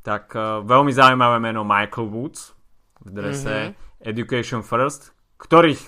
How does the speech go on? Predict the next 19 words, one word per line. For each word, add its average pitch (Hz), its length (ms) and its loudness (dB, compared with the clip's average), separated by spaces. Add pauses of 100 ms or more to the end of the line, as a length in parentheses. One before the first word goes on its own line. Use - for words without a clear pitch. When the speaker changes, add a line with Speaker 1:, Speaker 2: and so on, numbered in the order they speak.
Speaker 1:
sme 120 240 -8
dresy 147 400 2
mimochodom 127 640 0
ešte 123 300 -6
ani 127 260 2
nevideli 113 640 -4 (400)
a 107 380 2
Education 120 580 -4
First 127 480 -2
po 120 160 -4
tom, 127 240 -2
čo 120 480 -4 (400)
ich 110 140 -12
začína 117 420 -2
sponzorovať 120 720 0
Rafa, 120 480 2
respektíve 110 480 -10
obliekať 113 540 -6
Rafa, 113 420 -2